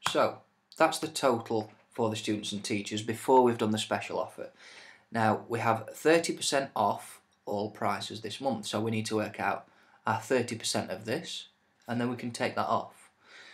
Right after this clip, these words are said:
So thirty percent of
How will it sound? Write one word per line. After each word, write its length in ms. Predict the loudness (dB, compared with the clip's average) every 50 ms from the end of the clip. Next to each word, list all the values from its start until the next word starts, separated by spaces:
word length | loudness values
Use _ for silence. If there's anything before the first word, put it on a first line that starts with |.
| -20 -20 _
So 200 | -6 -2 0 0 -2
thirty 680 | -2 -4 -2 0 0 0 0 -2 -4 -4 -4 -4 -10 _ _ _ _ _ _ _ _ _ _ _ _ _ _
percent 640 | -6 -6 -6 -6 -6 -10 -12 -14 -12 -14 -16 -16 -16 _ _ _ _ _ _ _ _ _ _ _ _ _ _ _ -20 -20 _ _ _ _ _ _ _ _ _ -20 -20 _ _ _ _ _ -20 _ _ _ -20 -12 _
of 320 | -2 -2 -2 -2 -6 -12